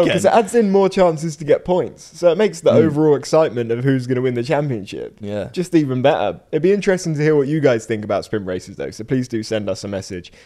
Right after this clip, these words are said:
Speaker 1: At this point in the podcast, I just wanna quickly say, one, thank you for being here.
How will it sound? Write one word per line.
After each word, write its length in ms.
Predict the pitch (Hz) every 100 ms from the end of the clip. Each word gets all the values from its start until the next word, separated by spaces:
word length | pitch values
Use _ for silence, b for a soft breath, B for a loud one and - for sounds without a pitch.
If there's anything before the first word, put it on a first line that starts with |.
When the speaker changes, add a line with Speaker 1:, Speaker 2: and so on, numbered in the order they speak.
| b
Speaker 1:
At 100 | 156
this 140 | 196
point 240 | - 185 156
in 60 |
the 60 | 156
podcast, 520 | 160 160 165 156 -
I 20 |
just 220 | 143 151
wanna 160 | 160 147
quickly 280 | 143 143 143
say, 360 | 143 147 143 -
one, 420 | 104 113 135 180
thank 320 | - 117 113 117
you 60 |
for 100 | 110
being 300 | 101 113 110
here. 220 | 113 151